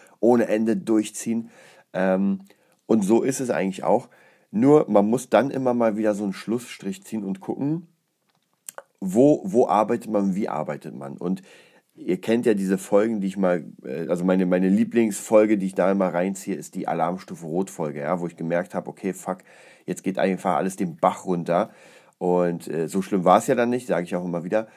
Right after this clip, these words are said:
Aber trotzdem ist es hart, wenn man sich denkt so, „Huh, ja, jetzt wird die Kohle knapp, jetzt muss man doch ein bisschen aufpassen und, hm, die Schüler gehen weg.“ Aber dann muss man sich auch, dann muss man wieder in sich gehen und das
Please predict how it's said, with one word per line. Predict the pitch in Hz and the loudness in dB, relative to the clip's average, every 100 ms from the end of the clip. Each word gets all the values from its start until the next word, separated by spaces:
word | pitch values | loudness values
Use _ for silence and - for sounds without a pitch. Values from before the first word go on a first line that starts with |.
| - | -6
Aber | 82 85 | -2 -2
trotzdem | - 98 - 95 | -2 -6 -6 -8
ist | - | -10
es | - - | -14 -8
hart, | 87 95 | -6 -6
wenn | 85 | -6
man | 85 | -8
sich | 80 | -8
denkt | - 90 95 | -8 -8 -4
so, | 95 90 _ - - - _ _ _ _ _ - - | -4 -6 _ -20 -20 -20 _ _ _ _ _ -12 2
„Huh, | 151 120 76 64 _ _ _ _ | 4 6 2 -4 _ _ _ _
ja, | - 110 | 0 2
jetzt | 107 92 | 4 2
wird | 113 | -6
die | 98 | -8
Kohle | - 120 110 | -2 2 2
knapp, | - 110 123 | 0 -4 -2
jetzt | 113 107 | -4 -6
muss | 117 | -4
man | 117 98 | -2 -2
doch | 110 | -4
ein | 117 | -6
bisschen | 113 101 | -6 -8
aufpassen | - 104 - 120 117 127 127 127 | -2 -4 -4 -10 -8 -8 -8 -6
und, | 92 104 98 | -6 -6 -6
hm, | - 110 127 127 | -6 -4 -4 -4
die | 101 | -6
Schüler | - 117 123 | -6 -2 0
gehen | 113 113 104 | 0 -2 -2
weg.“ | 107 - - - - | -2 -4 -20 -10 -2
Aber | 85 95 95 - _ _ _ - | 2 4 2 0 _ _ _ -4
dann | 92 113 | -2 0
muss | 123 240 | -2 -4
man | 104 | -6
sich | 98 - | -6 -4
auch, | 90 95 - _ _ _ - | -2 -2 -10 _ _ _ 0
dann | - | 0
muss | 139 | 2
man | 139 123 110 | -2 -2 0
wieder | 104 | 0
in | - 117 123 | 0 -2 0
sich | 92 78 | -4 -6
gehen | - 85 113 | -4 -2 -2
und | - 85 | -6 -10
das | 85 - | -10 -16